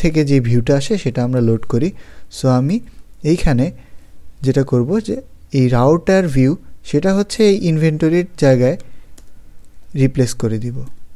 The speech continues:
So, ইনভেন্টরি কমেন্ট, কমেন্ট আউট করে দিলাম। So, আমি দেখতে পাচ্ছি যে আমার এখন যে এক্সিস্টিং মডিউল বা এক্সিস্টিং যে লেআউট, সেটার মধ্যে আমার রাউটটা কাজ করছে।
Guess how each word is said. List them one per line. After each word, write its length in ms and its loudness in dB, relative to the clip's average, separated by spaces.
So, 60 -8
ইনভেন্টরি 460 2
কমেন্ট, 300 0
কমেন্ট 280 0
আউট 180 -2
করে 200 -2
দিলাম। 220 -4
So, 60 -6
আমি 160 2
দেখতে 240 0
পাচ্ছি 280 -4
যে 140 2
আমার 160 -2
এখন 280 -4
যে 160 2
এক্সিস্টিং 440 -4
মডিউল 400 4
বা 160 2
এক্সিস্টিং 440 2
যে 140 4
লেআউট, 300 4
সেটার 300 0
মধ্যে 220 -2
আমার 180 0
রাউটটা 400 -2
কাজ 120 0
করছে। 280 -6